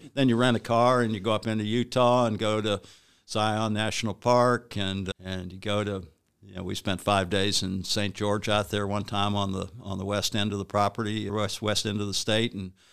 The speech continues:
and five days in Moab, and went to Arches, and we did that. I was a skier when I was younger. I've, I've given that up, but, uh,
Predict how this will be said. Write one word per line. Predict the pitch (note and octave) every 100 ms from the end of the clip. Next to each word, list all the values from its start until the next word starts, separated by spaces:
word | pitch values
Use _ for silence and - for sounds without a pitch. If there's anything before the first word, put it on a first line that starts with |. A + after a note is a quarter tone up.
| _ _
and | G2 F#2+
five | G#2 G#2
days | G2+ G#2+ G#2+
in | G2+
Moab, | G#2 G2+ G#2+ A2 A2+
and | G#2+
went | F2 G2
to | F#2
Arches, | G2+ A2 - A2 G#2 -
and | F2+ - _ _ _
we | F#2 F#2
did | G2
that. | F#2 F#2+ G2+ F#2 _
I | A#2+
was | D3 -
a |
skier | - - D3+ D#3+ A2
when | G2+
I | G2+
was | F#2
younger. | C3 B2 G#2 F#2+
I've, | F2+ G2 -
I've | G#2
given | - G2 F#2+
that | G2 G2
up, | G2 F#2+ -
but, | G#2 -
uh, | G#2